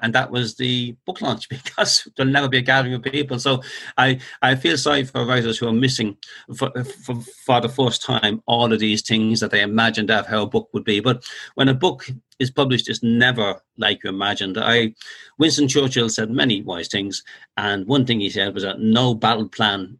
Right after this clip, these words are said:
ever survived the word charge, and so, and no book in the same way is ever quite the same way. So I, I, I, I, I, I'm, I've been lucky that I've had a lot of decades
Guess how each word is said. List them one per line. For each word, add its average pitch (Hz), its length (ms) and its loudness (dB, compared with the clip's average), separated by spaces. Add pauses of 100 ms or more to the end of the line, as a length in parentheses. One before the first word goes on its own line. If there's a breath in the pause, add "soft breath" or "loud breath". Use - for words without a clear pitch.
(100)
ever 110 120 0
survived 104 440 0
the 104 60 -2
word 98 260 -4
charge, 90 600 -2 (120)
and 101 240 -4
so, 113 260 0
and 131 500 2
no 135 160 4
book 135 240 0
in 120 60 -2
the 110 80 -4
same 113 240 0
way 104 240 0
is 104 140 -4
ever 104 180 -2
quite 101 160 -6
the 95 60 -16
same 95 240 -8
way. 92 160 -6
So 113 200 -2
I, 123 280 2
I, 135 100 4
I, 123 300 2
I, 117 320 2
I, 110 280 0
I'm, 117 300 0
I've 120 220 2
been 123 200 0
lucky 127 200 2
that 107 200 -2
I've 113 160 0
had 110 320 0 (440 loud breath)
a 101 100 -2
lot 110 140 4
of 110 80 0
decades 101 480 0